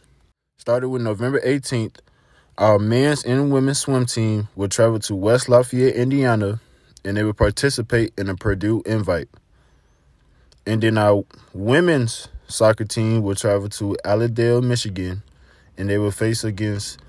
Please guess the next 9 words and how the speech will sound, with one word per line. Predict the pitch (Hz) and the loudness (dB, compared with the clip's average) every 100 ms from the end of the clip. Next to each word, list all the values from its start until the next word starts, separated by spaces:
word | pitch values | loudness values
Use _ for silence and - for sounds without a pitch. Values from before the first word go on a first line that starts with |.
| - - - | -20 -20 -8
University | 104 117 120 120 131 127 127 - | 0 0 4 4 2 0 -4 -4
of | 101 95 | -6 -8
Indianapolis | 98 117 127 120 107 101 98 104 - - _ _ _ _ | -6 -2 0 0 0 -2 -6 -8 -14 -20 _ _ _ _
at | 92 98 | -6 -4
ten | - 123 | -2 0
A | 127 127 117 | 0 0 0
M | 117 - | -2 -2
Eastern | 110 - 101 | -6 -4 -6
Time. | 101 90 87 | -6 -6 -10